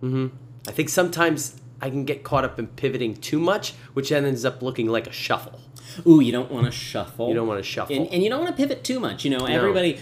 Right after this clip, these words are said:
Speaker 2: last year, the year before, was all pivot to video, pivot to video. And we pivoted too much, and now it's pivot to podcasts, pivot to podcasts.
Speaker 1: Oh, I see.
Speaker 2: I, oh,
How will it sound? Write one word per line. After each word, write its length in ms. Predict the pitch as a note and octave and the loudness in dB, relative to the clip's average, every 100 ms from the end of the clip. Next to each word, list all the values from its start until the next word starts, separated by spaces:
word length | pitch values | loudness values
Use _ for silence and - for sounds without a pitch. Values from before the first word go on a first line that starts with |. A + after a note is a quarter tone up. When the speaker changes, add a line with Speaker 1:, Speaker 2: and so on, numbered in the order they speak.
| - | -6
Speaker 2:
last 440 | D3+ E3+ F3+ - | 0 2 0 -2
year, 280 | F3+ F3+ F3+ | -2 0 2
the 80 | D#3+ | 0
year 160 | C#3 D3+ | 0 -2
before, 280 | C#3 F3 | -2 -4
was 100 | C3 | -2
all 160 | A#2+ G#2 | -2 -2
pivot 400 | - A2+ A#2+ - | -4 -2 0 0
to 100 | B2+ | -2
video, 460 | G2+ C#3+ A3 G2 E2+ | 2 2 4 0 0
pivot 420 | - C3 D#3 - | -4 0 0 0
to 100 | C3+ | -2
video. 500 | B2 A3 B3 C3+ F#2+ | 0 0 2 2 2
And 180 | G#2 C3+ | -2 4
we 160 | D#3 | 4
pivoted 560 | D#3 D#3+ E3+ E3 D#3 A2 | 4 4 4 6 2 2
too 240 | - B3+ | 2 4
much, 460 | D4 G#2+ D#3+ - - - - | 4 0 -2 -6 -10 -10 -4
and 120 | C3+ | 2
now 160 | D3 A#2 | 2 2
it's 120 | G#2+ | -2
pivot 280 | - B2+ - | -6 -6 -6
to 60 | - | -10
podcasts, 680 | G#2+ C3+ D3+ G#2+ - A#2+ - | -4 -4 -4 -10 -10 -12 -6
pivot 240 | B2+ - | -6 -6
to 60 | - | -10
podcasts. 580 | A2+ D3 C3+ G#2 E2 - | -8 -6 -6 -8 -8 -6
Speaker 1:
Oh, 600 | G#2 A2+ A#2+ A#2+ G#2+ G2 | -2 0 2 2 0 0
I 140 | G2 | -2
see. 400 | G#2 - E2+ D#2+ - - - | -4 -6 -6 -8 -14 -18 -10
Speaker 2:
I, 140 | - - | -8 -4
oh, 340 | D#3 B2+ F#2 | 0 0 -2